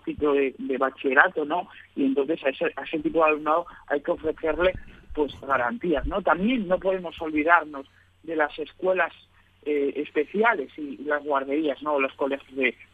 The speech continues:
cero a tres, que precisamente se manifestaban la semana pasada en Oviedo por el olvido que sufren por parte del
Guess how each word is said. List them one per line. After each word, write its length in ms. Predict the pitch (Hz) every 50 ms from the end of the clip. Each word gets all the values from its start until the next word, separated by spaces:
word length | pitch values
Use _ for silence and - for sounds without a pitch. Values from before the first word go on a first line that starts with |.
| _ -
cero 220 | 175 170 147 143
a 80 | 131 127
tres, 280 | - 160 156 143 123 - -
que 160 | - 139 120
precisamente 680 | - - 143 135 - - - 160 156 160 156 151 - 139
se 80 | 139
manifestaban 640 | 143 143 139 139 135 139 135 - - 151 151 147 135
la 80 | 135 131
semana 360 | - 139 135 143 143 135 131 - - - _ _ _ _
pasada 480 | - 147 135 - - 156 143 139 131 - - - _ _ _ -
en 160 | 139 151 160
Oviedo 420 | 143 135 139 160 160 147 139 135
por 260 | 131 139 135 127 - -
el 320 | - - 139 139 135 127 - - 117
olvido 560 | 113 139 143 143 143 175 180 156 131 120 117 - _ _ _ _ -
que 100 | - 135
sufren 400 | - - - 151 135 143 135 131
por 160 | 135 135 131
parte 380 | - 143 139 131 - - 131 123
del 280 | 131 131 127 120 117